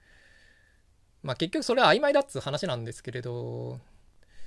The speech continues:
なんかこう、その作業の中でも、やっぱりこう、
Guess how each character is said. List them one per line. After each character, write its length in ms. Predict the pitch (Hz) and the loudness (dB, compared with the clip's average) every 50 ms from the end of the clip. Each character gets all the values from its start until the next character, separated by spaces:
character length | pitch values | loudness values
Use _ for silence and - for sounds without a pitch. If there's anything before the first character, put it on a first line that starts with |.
| - - - - - - - | -6 -6 -4 -4 -6 -6 -6
な 120 | 214 220 247 | -6 -6 -6
ん 100 | 226 - | -6 -4
か 320 | - 120 117 120 123 - - | -2 0 0 0 -2 -2 -6
こ 420 | - 131 127 127 127 131 131 - - | -6 -6 -4 -4 -4 -4 -6 -8 -10
う、 40 | 165 143 - - _ _ - - _ _ _ - - _ _ _ _ _ - - - - - - - _ - - _ - - - - - - - - _ - - _ _ _ | -16 -20 -20 -20 _ _ -20 -20 _ _ _ -20 -20 _ _ _ _ _ -20 -20 -20 -20 -20 -20 -20 _ -20 -20 _ -20 -20 -20 -20 -20 -20 -20 -20 _ -20 -20 _ _ _
そ 220 | - - - 277 | -16 -12 -10 -8
の 80 | 339 392 427 427 392 | -6 -4 -4 -4 -4
作 180 | 370 - 440 453 427 | -4 -2 0 0 2
業 140 | 381 240 165 | 2 4 2
の 100 | 147 147 | 4 2
中 200 | 151 - - - | 2 2 2 0
で 100 | 139 135 | 0 -2
も、 340 | 135 147 151 151 151 156 - 139 - - - - - - - - - - - - - - - - - - - - | 0 2 2 2 2 0 -2 -10 -18 -20 -20 -20 -20 -20 -20 -20 -20 -20 -20 -20 -20 -20 -20 -20 -20 -20 -10 -10
や 80 | 208 | -10
っ 40 | - - | -6 -2
ぱ 80 | - | 0
り 140 | 285 233 156 | 0 0 -2
こ 520 | - 156 143 143 143 143 143 143 143 - | -4 -4 -2 -2 0 0 0 -2 -4 -6
う、 20 | - | -8